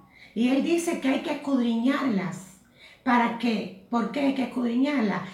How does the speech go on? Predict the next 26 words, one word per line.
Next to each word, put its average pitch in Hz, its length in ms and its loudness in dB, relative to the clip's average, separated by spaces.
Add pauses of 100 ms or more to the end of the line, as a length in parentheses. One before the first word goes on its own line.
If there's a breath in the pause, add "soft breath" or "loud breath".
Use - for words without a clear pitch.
(200 loud breath)
Porque 202 300 -2
Él 233 80 2
dijo, 220 160 0
"Porque 190 280 -6
ellas 214 360 -4
son - 340 -6 (400 loud breath)
las 202 220 0
que 185 180 -4
dan 214 380 2
testimonio 165 640 -8
de 165 120 -12
mí". 156 200 -10 (220 loud breath)
Y 233 120 2
no 269 160 4
puede 320 160 -2
haber 262 380 2
visión, 196 600 2
revelación, 190 1400 0
palabra 226 680 4 (260 loud breath)
de 233 220 4
nada, 202 540 2 (220 loud breath)
si 247 180 0
no 240 120 4
viene 226 240 0
de 196 120 2
acuerdo, 202 960 0